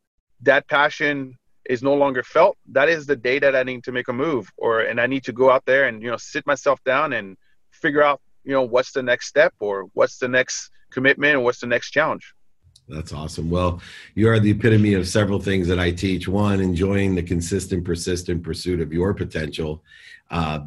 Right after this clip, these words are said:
Speaker 2: being kind to your future self, and most certainly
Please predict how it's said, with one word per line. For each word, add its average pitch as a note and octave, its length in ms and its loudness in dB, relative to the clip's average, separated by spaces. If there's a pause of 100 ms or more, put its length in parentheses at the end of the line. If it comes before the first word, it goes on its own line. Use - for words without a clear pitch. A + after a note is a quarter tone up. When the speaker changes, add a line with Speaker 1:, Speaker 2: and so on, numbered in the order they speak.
Speaker 2:
being G2+ 260 2
kind F#2 480 -2
to E2+ 120 -10
your D#2+ 140 -4
future E2+ 360 -4
self, D#2+ 580 -6 (400)
and D#2+ 260 -4
most F#2+ 260 2
certainly D#2+ 800 -2